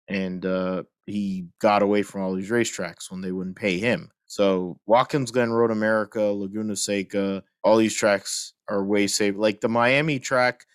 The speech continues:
the crappy Miami street parking lot course that they're gonna have next May, which they're saying is sold out, which is basically gonna be a, a V I P, uh, bullshit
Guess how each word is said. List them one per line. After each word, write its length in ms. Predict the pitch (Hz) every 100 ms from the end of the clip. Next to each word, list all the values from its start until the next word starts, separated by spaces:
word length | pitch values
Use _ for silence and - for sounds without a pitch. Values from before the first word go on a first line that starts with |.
| -
the 60 | 101
crappy 500 | - 127 127 127 117
Miami 640 | 113 107 110 113 107 101 -
street 540 | - - - 123 107 _ _ 98 95 80
parking 380 | - 113 113 101
lot 240 | 98 92 -
course 320 | 104 98 -
that 140 | 92
they're 100 | 98
gonna 220 | 95 98 95
have 380 | 92 92 92 _ -
next 380 | 104 - - 98
May, 540 | 107 110 87 95 - -
which 160 | 90
they're 80 | 98
saying 300 | - 101 98
is 120 | 95
sold 400 | - 107 98 90
out, 400 | 98 101 87 92 _ -
which 120 | 101
is 100 | 98
basically 640 | 98 110 107 101 95 101
gonna 240 | 95 98 95
be 260 | 95 95
a, 260 | 95 90 90 _ -
a 60 | 101
V 260 | 95 107 104
I 180 | 98
P, 540 | 98 - 101 98 95 - _
uh, 280 | 101 92 90
bullshit 580 | 85 104 110 - 98